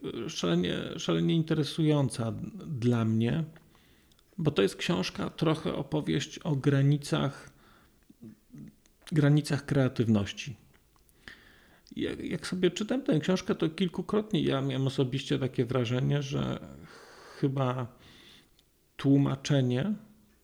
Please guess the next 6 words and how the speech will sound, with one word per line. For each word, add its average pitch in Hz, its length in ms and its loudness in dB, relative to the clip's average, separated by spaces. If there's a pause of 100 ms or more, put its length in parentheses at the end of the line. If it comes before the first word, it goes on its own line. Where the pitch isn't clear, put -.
(640)
byłoby 180 600 2
jedną 175 520 0
z - 160 -6
niewielu 151 640 0
takich - 400 -8
kreatywnych 139 840 -2